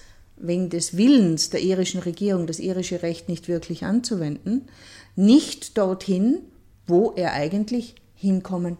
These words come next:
müsste, sei es nach europäischem Recht, sei es nach internationalen Regeln der Zusammenarbeit. Äh, wir sehen hier in dieser digitalen Welt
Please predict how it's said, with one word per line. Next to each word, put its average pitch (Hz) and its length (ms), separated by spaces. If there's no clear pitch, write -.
müsste, 294 640
sei 170 300
es 156 120
nach 147 180
europäischem 147 760
Recht, 233 460
sei 185 280
es 180 140
nach 175 220
internationalen 180 880
Regeln 165 380
der 190 180
Zusammenarbeit. 240 960
Äh, 190 220
wir 196 140
sehen 196 340
hier 220 320
in 180 160
dieser 220 260
digitalen 175 720
Welt 185 440